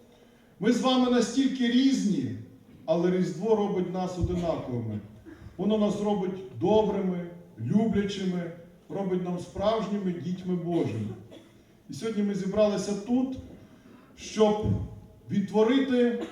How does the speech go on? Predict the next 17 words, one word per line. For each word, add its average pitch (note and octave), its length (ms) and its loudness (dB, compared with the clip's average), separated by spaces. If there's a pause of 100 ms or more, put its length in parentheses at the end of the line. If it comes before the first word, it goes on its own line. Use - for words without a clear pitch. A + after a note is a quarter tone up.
(560)
українські F#3 580 -2
традиції D3 840 -2 (500)
різдвяні, C#3 720 0 (600)
щоб G#3+ 240 2
збагатити G#3+ 960 4 (460)
цю F#3 160 -2
велику A#3+ 380 4
спадщину A3 800 2
наших G3+ 520 2
дідів F#3 300 0
і G#3 80 2
прадідів, C#3 800 0 (580)
щоб A3+ 300 0
передати A#3+ 840 4
новим A#3+ 580 4 (1160)
народженим, G3 760 4
новонародженим G#3 1080 4